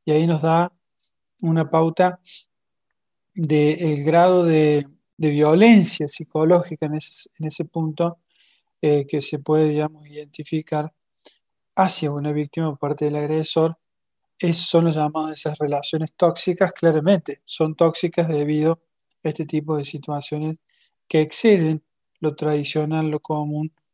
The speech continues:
en diferentes escenarios de la vida, eh, tanto de usuarios como de personas. El cincuenta por ciento de los encuestados que experimentaron abuso online también recibieron amenazas directas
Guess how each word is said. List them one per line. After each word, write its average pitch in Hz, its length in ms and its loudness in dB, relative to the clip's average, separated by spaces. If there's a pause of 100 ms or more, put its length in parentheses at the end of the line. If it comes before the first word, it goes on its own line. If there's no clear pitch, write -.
(420)
en 151 240 -2
diferentes 143 800 -6
escenarios 147 840 -2 (480)
de 147 180 -4
la 143 100 -4
vida, 143 640 -4 (840)
eh, 139 460 -6 (200)
tanto 151 300 -4
de 143 300 -6
usuarios 175 720 2 (380)
como 147 220 -2
de 139 80 -4
personas. 139 480 -6 (800)
El 160 120 -2
cincuenta 208 340 2
por 214 140 2
ciento 202 260 2
de 180 60 6
los 170 100 4
encuestados 165 560 4
que - 120 -4
experimentaron 151 600 2
abuso 165 360 0
online 170 280 2
también 160 360 -2
recibieron 160 420 -2
amenazas 160 420 -4
directas 180 520 0